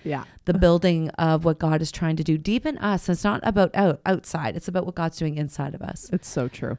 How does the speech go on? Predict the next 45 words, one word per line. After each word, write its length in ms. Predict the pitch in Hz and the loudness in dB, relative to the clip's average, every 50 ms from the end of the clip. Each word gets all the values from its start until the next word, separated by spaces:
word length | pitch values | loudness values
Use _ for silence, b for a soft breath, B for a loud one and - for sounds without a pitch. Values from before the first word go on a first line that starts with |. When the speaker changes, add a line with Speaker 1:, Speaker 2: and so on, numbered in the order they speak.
| - - | -6 -2
Speaker 1:
It's 120 | - - | 0 2
Speaker 2:
Yeah. 60 | - - | 2 4
Speaker 1:
so 100 | 151 147 | 2 0
true. 160 | - - - - | 0 -2 -4 0
I 120 | - 147 | 2 2
always 320 | 147 170 196 214 254 - | 4 6 6 4 4 2
loved 340 | - 147 143 143 185 - b b b b b b b b b b _ | 0 0 2 0 0 -2 b b b b b b b b b b _
and 260 | - 160 160 151 143 - - | -4 -2 0 0 0 -2 -2
have 200 | 165 175 160 156 | -2 -2 -2 -2
never, 480 | 165 160 165 170 165 175 180 208 208 - | -2 0 2 2 2 4 4 2 0 2
ever, 280 | - 175 170 160 165 - - | 2 2 2 2 0 0 0
ever 200 | 156 151 147 156 | 0 0 0 -2
forgot 440 | 156 - 165 151 - 139 135 131 - | -2 -2 -2 -2 0 2 0 0 0
John 320 | - - 151 139 151 175 | 0 2 2 4 4 4
Bevere's 640 | 170 180 175 170 - 160 135 127 127 135 139 - - | 4 4 4 4 4 2 2 2 0 -2 -4 -4 -4
famous 440 | - 160 143 151 165 170 165 - - | -2 0 2 4 4 4 4 2 -2
line, 380 | 147 147 139 127 127 143 208 175 | -4 -2 -2 -2 0 0 0 2
his 200 | 165 143 139 - | 2 0 0 0
book, 340 | - - 143 147 - - | 0 -2 -2 -2 -2 -6
Bait 180 | - 147 139 139 147 | -4 -4 -2 -2 -2
of 100 | 160 - | -4 -4
Satan. 480 | - - 151 143 139 - - 123 113 135 | -4 -4 -2 -2 -2 -2 -4 -4 -4 -4
Speaker 2:
Oh. 420 | 165 165 160 165 165 160 147 139 - - | -4 -4 -4 -4 -2 -4 -4 -6 -6 -6
Speaker 1:
"The 80 | - 156 | -6 -6
bait 340 | 143 - - 156 151 156 165 | -4 -2 0 2 2 2 2
of 140 | 196 220 | 0 -2
Satan 640 | - - - - 151 170 180 - - 147 143 165 - - | -4 -6 -4 -2 0 0 -2 -2 -2 -2 0 -2 -2 0
is 160 | - 151 147 - | 0 -2 0 0
an 120 | - 170 | 0 0
offense, 720 | 180 180 - - 170 226 381 415 - - - - - - _ _ | 0 0 -2 -4 -6 -4 -2 -4 -4 -6 -8 -12 -16 -16 _ _
as 200 | - 165 170 165 | -4 -4 -4 -2
being 280 | 165 175 165 165 190 202 - | 0 0 0 0 0 -2 -4
offended. 540 | - 196 - - 180 196 285 320 294 - - | -8 -8 -6 -6 -4 -4 -2 -2 -2 -2 -2
Offense 560 | - - - - - - 151 156 202 254 - - - | -4 -6 -8 -8 -6 -4 -2 -2 -2 -2 -4 -6 -2
is 200 | - 180 180 - | -2 -2 0 0
the 120 | - 196 | -2 -4
bait 320 | 175 170 143 131 143 147 - - | -2 0 0 0 0 -2 -4 -4
of 160 | 156 151 147 | -4 -4 -4
Satan 500 | - - - 131 131 - - 147 135 120 - | -6 -8 -6 -4 -4 -4 -4 -4 -6 -6 -6
in 200 | - - 135 131 | -6 -6 -6 -4
our 160 | 127 120 120 | -4 -4 -2
life." 280 | 127 127 127 127 - - | -2 -2 -2 -2 -2 -2
And, 240 | - 135 - 202 B B B B B B B B | 0 2 2 2 B B B B B B B B
you 120 | - 180 | 4 6
know, 240 | 175 180 180 175 | 8 8 8 6